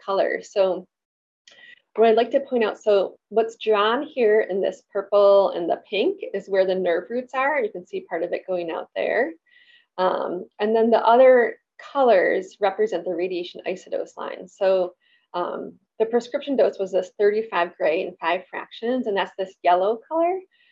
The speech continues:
So you can see this yellow going, you know, really tight around the green, but you can see how it's kind of holed out because we were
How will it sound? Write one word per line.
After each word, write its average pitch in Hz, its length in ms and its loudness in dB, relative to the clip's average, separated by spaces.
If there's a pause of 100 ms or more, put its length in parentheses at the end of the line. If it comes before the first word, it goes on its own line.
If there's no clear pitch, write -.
(120)
So - 140 -14
you 233 40 -8
can 226 120 -4
see 247 180 -6
this 220 220 0
yellow 208 420 4
going, 175 480 0
you 208 80 -4
know, 185 140 -2
really 208 440 4
tight 214 260 -2 (100)
around 185 440 -2
the 190 200 -4
green, 190 380 -2
but 208 120 -4
you - 80 -18
can 208 140 -8
see - 160 -8
how 226 140 -2
it's - 140 -12
kind 208 120 -4
of 170 80 -2
holed 214 440 2
out - 380 -2
because 196 280 -10
we 202 100 2
were 202 180 2